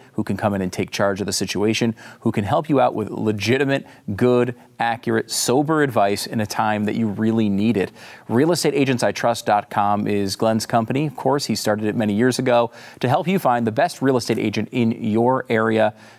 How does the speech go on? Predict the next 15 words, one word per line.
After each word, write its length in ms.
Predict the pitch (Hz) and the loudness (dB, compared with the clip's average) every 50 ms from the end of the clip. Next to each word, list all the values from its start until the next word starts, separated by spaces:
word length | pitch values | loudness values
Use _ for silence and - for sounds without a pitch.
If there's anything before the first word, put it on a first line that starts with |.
| _ | _
Check 240 | - - - 165 190 | -8 -4 -2 -2 0
it 80 | 226 170 | 2 2
out. 320 | 131 127 127 - - - | 2 2 2 0 -4 -6
The 80 | 127 104 | -4 -2
name 160 | 113 139 170 | 0 0 0
says 220 | - - 160 139 | 2 0 0 2
it 60 | 143 123 | 2 4
all, 180 | 110 107 107 | 4 2 2
real 340 | - 104 98 107 120 147 175 | -2 -4 0 2 2 4 2
estate 280 | 190 - - 160 160 - | 2 0 0 -2 -2 0
agents 320 | 147 131 120 139 135 127 - - | -2 -2 0 0 -2 -2 -2 -2
I 160 | 113 110 117 | -2 -2 -4
trust 420 | - - - 147 160 - - - | -6 -4 -4 -4 -4 -6 -10 -6
dot 240 | - 101 95 92 - | -2 -2 -2 -2 0
com. 300 | - 113 117 117 117 117 | -2 0 0 2 0 -2